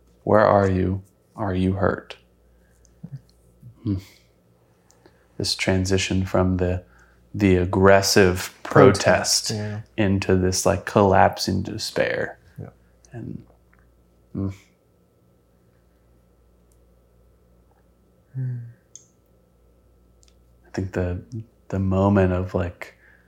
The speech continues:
Speaker 1: us even being in a space of not saying anything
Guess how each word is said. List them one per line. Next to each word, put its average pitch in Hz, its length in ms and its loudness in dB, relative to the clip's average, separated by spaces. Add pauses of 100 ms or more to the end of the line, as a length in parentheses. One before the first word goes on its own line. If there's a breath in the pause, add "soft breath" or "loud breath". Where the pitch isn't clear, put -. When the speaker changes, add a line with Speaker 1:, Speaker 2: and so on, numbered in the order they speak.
(400 soft breath)
Speaker 1:
us 95 300 -2
even 92 300 -2
being 92 260 -2
in 90 120 -4
a 92 80 -8
space 98 360 -4
of 113 200 -6 (1000)
not 95 380 -2
saying 98 220 -4
anything 101 500 -10